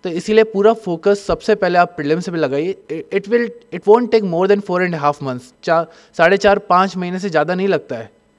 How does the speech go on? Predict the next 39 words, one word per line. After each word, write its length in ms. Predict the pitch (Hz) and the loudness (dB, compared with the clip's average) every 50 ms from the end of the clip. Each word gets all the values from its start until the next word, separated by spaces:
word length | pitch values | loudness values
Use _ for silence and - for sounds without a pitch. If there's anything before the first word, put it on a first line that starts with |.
| _ _ _ _ _ _ _ _ _ _ _ _ | _ _ _ _ _ _ _ _ _ _ _ _
सर, 420 | - - - - 165 165 170 170 - | -20 -18 -4 0 0 0 0 -2 -2
आप, 320 | 139 143 151 151 - _ _ - - - | -2 -2 -2 -2 -6 _ _ -18 -8 -4
सर 100 | 170 165 | 0 0
आपको 220 | 165 156 - 175 | 0 0 0 -4
definitely 420 | 147 151 147 170 170 165 165 170 | -4 -4 -6 -6 -8 -8 -6 -6
बताया 280 | 165 131 135 - 151 156 | -6 -6 -2 0 2 4
होगा 180 | 156 156 151 147 | 4 4 2 -2
सर 180 | 143 143 139 | -4 -6 -6
ने 160 | 139 139 139 | -6 -6 -8
इस 220 | 139 135 - - 127 - - _ | -8 -10 -12 -18 -20 -20 -20 _
क्लासेस 360 | - 139 131 123 - 147 143 147 | -8 -8 -6 -6 -8 -10 -10 -10
में, 160 | 139 143 139 _ _ _ _ _ _ _ _ _ _ _ _ - | -12 -12 -14 _ _ _ _ _ _ _ _ _ _ _ _ -10
लेकिन 460 | 139 156 180 180 - 233 240 240 226 - - _ | -8 -6 -6 -4 -4 -4 -4 -4 -8 -10 -14 _
वो 100 | 156 196 | -2 0
ज़रूरी 420 | 196 165 165 170 185 226 247 247 254 | 0 2 2 2 2 2 2 2 0
है 80 | 254 | 0
पहले 380 | 247 254 - 175 165 170 202 220 | -2 -2 -2 -2 0 2 2 2
करें 360 | 220 214 175 170 185 196 - | 2 0 -2 -2 -2 -4 -6
ताकि 400 | - - - 165 160 - - 226 | -8 -8 -8 -8 -8 -6 -6 -4
हम 340 | 226 226 247 247 233 - _ - | -4 -4 -4 -6 -8 -12 _ -16
एक 120 | - - - | -18 -18 -18
सिक्योर 580 | - - - - - _ - 247 285 285 254 | -10 -8 -8 -8 -8 _ -2 0 0 2 2
हो 120 | 220 - 151 | 2 2 0
जाएं 240 | 131 135 117 120 - _ _ _ _ _ _ _ _ _ _ _ _ _ _ _ | -2 -4 -6 -8 -14 _ _ _ _ _ _ _ _ _ _ _ _ _ _ _
कि 80 | - 202 | -6 -6
हम, 300 | 190 165 202 208 202 185 | -2 0 0 0 0 0
हाँ, 240 | 180 208 208 190 - - | 0 0 0 0 0 -4
पक्का 260 | 175 - - - 220 | -4 -2 0 0 0
प्रीलिम्स 380 | 214 - 175 175 196 208 208 | 0 0 -2 -2 -2 -2 -2
पास 260 | 208 - 175 175 175 202 | 0 0 0 2 2 0
हो 60 | 202 | -2
रहे 80 | 214 | 0
हैं 60 | 226 233 | -2 -2
और 60 | 220 | -4
पक्का 320 | - - 165 - - 185 | -4 -6 -6 -4 -4 -4
मेंस 300 | 170 156 151 156 151 - | -4 -4 -6 -8 -8 -10
लिख 160 | 131 123 120 | -12 -10 -10
रहे 100 | 120 113 | -10 -12
हैं। 100 | 110 110 | -12 -14